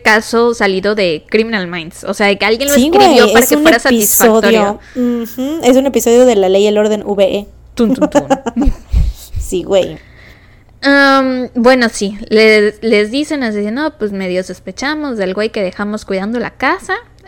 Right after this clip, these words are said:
Speaker 1: Larry Jean Bell. Y conforme lo iban describiendo, los investigadores iban prácticamente tachando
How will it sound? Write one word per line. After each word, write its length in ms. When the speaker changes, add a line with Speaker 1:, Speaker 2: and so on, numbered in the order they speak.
Speaker 1:
Larry 720
Jean 440
Bell. 420
Y 200
conforme 540
lo 80
iban 220
describiendo, 920
los 400
investigadores 1160
iban 540
prácticamente 680
tachando 800